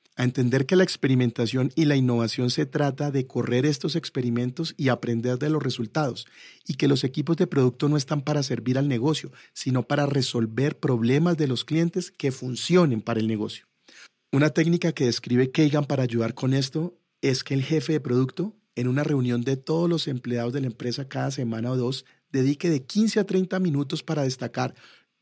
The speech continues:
lo que se ha aprendido en el desarrollo y descubrimiento de los productos en los diversos equipos.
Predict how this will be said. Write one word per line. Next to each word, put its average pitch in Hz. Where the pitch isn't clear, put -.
lo 123
que 139
se 131
ha 127
aprendido 156
en 151
el 127
desarrollo 120
y 151
descubrimiento 123
de 143
los 143
productos 123
en 147
los 127
diversos 113
equipos. -